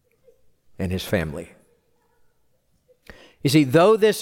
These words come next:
earth stunk to high heaven, God made it a point to save Noah and wash this earth clean with the cleansing waters of heaven.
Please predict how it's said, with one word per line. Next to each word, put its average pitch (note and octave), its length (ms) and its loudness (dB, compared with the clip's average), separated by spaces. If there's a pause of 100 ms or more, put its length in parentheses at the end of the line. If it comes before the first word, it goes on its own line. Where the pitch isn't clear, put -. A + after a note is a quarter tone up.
earth C#3+ 360 0
stunk - 640 -4
to B2 120 0
high D3 320 2
heaven, A#2 400 -2 (1500)
God C#3+ 260 4
made C#3+ 200 2
it A#2+ 80 0
a A2+ 60 -4
point C3 440 -4
to A2 100 -10
save G#2+ 380 0
Noah D#2 400 -8 (1080)
and G2+ 180 -2
wash B2+ 380 2
this B2+ 360 -2
earth A2+ 280 -2
clean A#2+ 600 -6 (640)
with A2 140 -2
the G#2 100 -4
cleansing B2 680 -2
waters F#2+ 680 0
of - 140 -12
heaven. - 440 -6